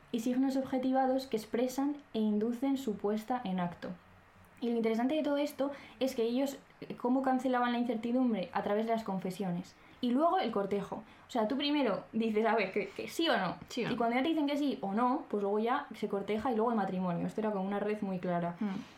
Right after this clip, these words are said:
Speaker 1: Eh, las confesiones, que además siempre eran de hombres a mujeres, después venía el cortejo, una vez que se habían establecido los sentimientos del hombre,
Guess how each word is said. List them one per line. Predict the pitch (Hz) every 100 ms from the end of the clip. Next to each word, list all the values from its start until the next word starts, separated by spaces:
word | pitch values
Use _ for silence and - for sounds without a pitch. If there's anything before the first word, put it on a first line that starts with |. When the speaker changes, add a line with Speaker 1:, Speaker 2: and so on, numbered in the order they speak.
| - -
Speaker 1:
Eh, | 226 226 220 220
las | 220
confesiones, | 226 226 233 262 262 277 277
que | 208
además | 202 214 220
siempre | - 226 214 226
eran | 214 196
de | 190
hombres | 208 214
a |
mujeres, | 208 202 226 240 - - - - - -
después | 208 220 - 240 208
venía | 196 208
el | 220
cortejo, | 247 262 285 349 - - - - - - -
una | 294 285
vez | 294 285
que | 240
se |
habían | 240 262
establecido | 254 233 233 254
los | 233
sentimientos | 214 220 220 240 247
del | 190
hombre, | 185 165